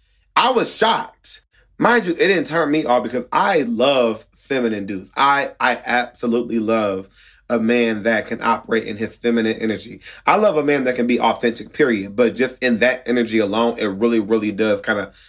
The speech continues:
spark my eye. But him being so feminine honestly turned me off because you have so much animosity towards other feminine dudes.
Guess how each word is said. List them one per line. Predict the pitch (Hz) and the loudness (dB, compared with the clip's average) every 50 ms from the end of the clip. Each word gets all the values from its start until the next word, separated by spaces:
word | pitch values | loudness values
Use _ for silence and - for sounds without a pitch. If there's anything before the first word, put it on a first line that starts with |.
| - _ | -20 _
spark | - - - 185 147 - 123 | -10 -2 0 2 2 2 0
my | 117 110 | -2 -2
eye. | 110 - 92 - 65 - - - - _ _ _ _ _ _ _ - | -2 -4 -6 -10 -10 -12 -16 -20 -20 _ _ _ _ _ _ _ -2
But | 123 135 151 147 127 | 2 2 2 2 2
him | 127 127 165 208 220 220 208 175 | 0 0 2 2 2 2 0 0
being | 165 175 165 160 | 2 2 2 2
so | - - 156 147 | 2 2 0 0
feminine | 143 - - 160 156 151 139 131 120 - | 0 2 2 2 2 2 0 -2 -2 0
honestly | 127 135 139 135 - 127 117 | -2 -2 -2 0 -2 -2 -2
turned | - - - 147 147 147 143 135 131 | -2 -2 0 2 2 2 2 2 2
me | 135 135 135 - - | 2 0 0 0 0
off | 120 120 107 92 101 - _ _ - - - - _ - | 0 0 0 0 -6 -12 _ _ -20 -20 -20 -12 _ 0
because | - - - - - 190 196 185 175 160 139 131 127 123 - - _ _ _ _ - | 0 0 0 2 2 4 4 6 6 4 4 4 2 0 -2 -8 _ _ _ _ -12
you | - 135 180 214 | -6 0 2 2
have | 202 185 175 165 160 160 156 | 2 4 4 2 2 2 0
so | - - 165 170 165 | 0 0 2 2 2
much | 160 151 - | 0 -2 0
animosity | - 143 143 131 131 135 131 135 131 - 123 123 120 | -2 0 0 0 0 -2 -2 -2 -2 0 0 0 0
towards | - - 135 127 120 - - | 0 2 2 2 2 0 -2
other | - 135 139 127 120 | -2 0 0 0 0
feminine | 120 - 135 131 127 123 117 113 110 101 | 0 0 -2 0 0 2 2 2 0 0
dudes. | 98 123 131 120 107 101 95 98 98 - | 0 0 2 2 0 0 -2 -6 -8 -10